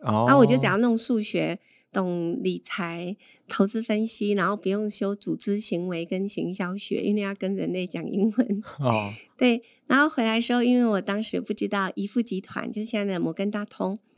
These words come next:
Speaker 1: 哦。
Speaker 2: 我当时不知道那是证券公司，他要征研究员，
Speaker 1: 啊，
Speaker 2: 我以为是中央研究院，
Speaker 1: 你
Speaker 2: <laughs> 我就去了。
Speaker 1: 所以看，没有看懂就去了。
Speaker 2: 嘿，对，对，对，所以我人生有很多美丽的错误。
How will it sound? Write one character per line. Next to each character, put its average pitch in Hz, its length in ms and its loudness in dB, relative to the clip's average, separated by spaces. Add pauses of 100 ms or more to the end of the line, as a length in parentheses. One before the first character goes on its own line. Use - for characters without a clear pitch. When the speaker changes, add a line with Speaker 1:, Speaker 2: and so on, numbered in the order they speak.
Speaker 1:
哦。 185 220 2
Speaker 2:
我 208 40 4
当 262 200 6
时 262 100 2
不 208 120 -2
知 233 60 2
道 233 100 2
那 226 160 2
是 226 100 0
证 214 200 0
券 202 160 0
公 196 200 -2
司， 196 240 -4
他 220 120 0
要 208 100 -2
征 202 200 -4
研 175 220 0
究 190 200 -4
员， 160 140 -2
Speaker 1:
啊， 147 80 8
Speaker 2:
我 190 60 6
以 233 100 4
为 170 140 4
是 220 160 -2
中 202 200 -2
央 202 120 -2
研 165 140 0
究 190 160 -4
院， 196 180 2
Speaker 1:
你 220 60 6 (140)
Speaker 2:
<laughs> - 140 -18
我 220 60 0
就 - 60 0
去 196 80 8
了。 - 0 -
Speaker 1:
所 - 20 12
以 - 40 10
看， - 180 4
没 208 60 10
有 202 80 10
看 175 240 4
懂 113 160 4
就 131 100 6
去 127 220 4
了。 95 180 -2 (300)
Speaker 2:
嘿， 254 120 12
对， 294 160 6
对， 294 160 4
对， 226 200 2
所 277 120 2
以 285 40 4
我 220 120 6
人 190 200 2
生 220 100 2
有 214 80 2
很 190 120 0
多 196 120 2
美 202 160 2
丽 190 160 2
的 175 80 -2
错 175 260 -2
误。 180 120 -2